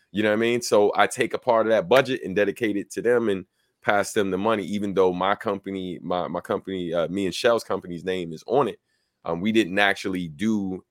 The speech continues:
every part of the work. And so in every other form of business, in other forms of art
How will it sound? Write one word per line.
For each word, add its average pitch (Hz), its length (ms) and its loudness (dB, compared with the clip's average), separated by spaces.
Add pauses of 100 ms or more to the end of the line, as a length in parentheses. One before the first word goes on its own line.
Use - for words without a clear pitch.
(100)
every 95 580 2
part 95 400 0
of 85 240 0
the 82 60 -8
work. 90 300 0 (320)
And 95 140 -2
so 120 220 6
in 120 140 2
every 160 400 6
other 151 320 8
form 151 340 4
of 135 100 0
business, 127 460 0
in 110 240 0
other 139 260 4
forms 139 400 0
of 127 120 -6
art 131 320 2